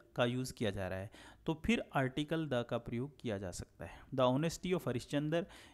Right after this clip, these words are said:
ये वाला सेंटेंस जो है वो करेक्ट है। ऊपर वाले सेंटेंस में honesty से पहले आर्टिकल the का प्रयोग नहीं किया जा सकता, यहाँ पर honesty से पहले आर्टिकल the का प्रयोग किया जा सकता है क्योंकि यहाँ पर of title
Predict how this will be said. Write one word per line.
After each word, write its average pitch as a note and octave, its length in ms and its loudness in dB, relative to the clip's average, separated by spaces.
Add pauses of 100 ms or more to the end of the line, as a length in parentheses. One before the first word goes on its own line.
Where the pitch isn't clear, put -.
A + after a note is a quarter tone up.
(100)
ये D3+ 140 4
वाला D#3 260 4
सेंटेंस B2 540 -2
जो B2 100 0
है C3+ 180 0 (300)
वो C3 80 2
करेक्ट C3+ 400 -2
है। F3+ 80 4
ऊपर F3+ 340 0
वाले F#3+ 240 6
सेंटेंस D#3+ 500 0
में E3 100 0
honesty C3+ 560 -2
से D3+ 160 -2
पहले A#2 420 -2 (120)
आर्टिकल A#2+ 520 -2
the G#2+ 200 0
का G#2 80 -2
प्रयोग C#3 420 -2 (400)
नहीं B2 360 4
किया F#3 220 6
जा F#3+ 140 8
सकता, F#3 320 2
यहाँ D#3 440 2
पर F#3+ 120 6
honesty E3 440 0
से D3+ 140 2
पहले A2+ 320 0
आर्टिकल A2 500 0
the G2+ 180 2
का G#2 80 0
प्रयोग A#2+ 420 -2
किया G#2+ 240 0
जा F2+ 120 -4
सकता - 320 -8
है G#2 60 -2
क्योंकि D#3 260 0
यहाँ C#3+ 160 2
पर D#3+ 140 4
of C3 240 0
title A#2+ 320 0